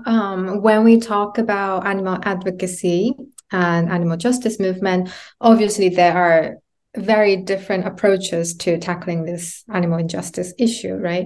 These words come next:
Some of them could be asking for personal transformation,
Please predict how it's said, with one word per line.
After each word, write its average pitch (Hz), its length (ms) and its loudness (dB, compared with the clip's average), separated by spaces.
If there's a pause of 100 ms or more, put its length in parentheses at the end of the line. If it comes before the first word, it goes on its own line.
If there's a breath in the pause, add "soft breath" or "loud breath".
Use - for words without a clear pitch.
(160)
Some 202 140 2
of 185 140 -2
them 175 180 0
could 180 240 -2
be 175 580 0
asking 175 420 -2
for 170 160 -2
personal 180 440 0
transformation, 220 1000 0